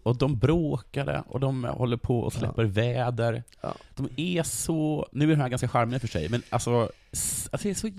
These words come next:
Speaker 1: de är
Speaker 2: Till
Speaker 1: så
Speaker 2: skillnad från mitt barn.
Speaker 1: jävla dåliga,
Speaker 2: Ja.
Speaker 1: eh, söner.
Speaker 2: Mm.
Speaker 1: Jag är så oerhört glad.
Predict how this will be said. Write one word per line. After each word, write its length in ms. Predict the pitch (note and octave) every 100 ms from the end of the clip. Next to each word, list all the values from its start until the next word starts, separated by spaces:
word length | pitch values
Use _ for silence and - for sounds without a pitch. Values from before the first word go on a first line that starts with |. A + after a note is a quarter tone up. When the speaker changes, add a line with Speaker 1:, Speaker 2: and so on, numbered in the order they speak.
| -
Speaker 1:
de 120 | G#3
är 40 | A3+
Speaker 2:
Till 80 | A#2
Speaker 1:
så 40 |
Speaker 2:
skillnad 220 | C3 A#2
från 100 | G#2
mitt 140 | A2 -
barn. 120 | F2+
Speaker 1:
jävla 440 | - - - - -
dåliga, 520 | G#3 G#3+ - - G#2+ -
Speaker 2:
Ja. 460 | A2 G2+ G#2 -
Speaker 1:
eh, 340 | C#3+ C#3+ C3+ C#3
söner. 380 | - - D3+ - _ -
Speaker 2:
Mm. 280 | G#2+ G2 G2+ _ _
Speaker 1:
Jag 60 | D3
är 40 |
så 140 | D#3+ D#3 -
oerhört 520 | A3 E3 D3 C3+ A2
glad. 340 | G2 D#2 D#2